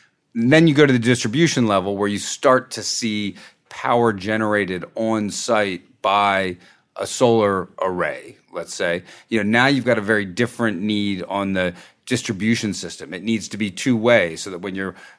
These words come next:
generating more power than you're using on site, you have a way to get that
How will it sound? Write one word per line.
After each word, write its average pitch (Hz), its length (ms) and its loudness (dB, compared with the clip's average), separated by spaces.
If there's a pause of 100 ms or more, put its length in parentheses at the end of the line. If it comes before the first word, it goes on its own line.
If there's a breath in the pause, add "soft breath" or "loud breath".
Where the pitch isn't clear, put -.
(140 loud breath)
generating 113 560 4
more 104 160 2
power 110 340 4
than 98 180 -2
you're 95 120 -4
using 113 400 4
on 113 160 2
site, 107 300 2
you 98 100 -2
have 98 100 -2
a 101 40 -6
way 101 140 -2
to 98 60 -8
get 98 220 -4
that 101 260 -4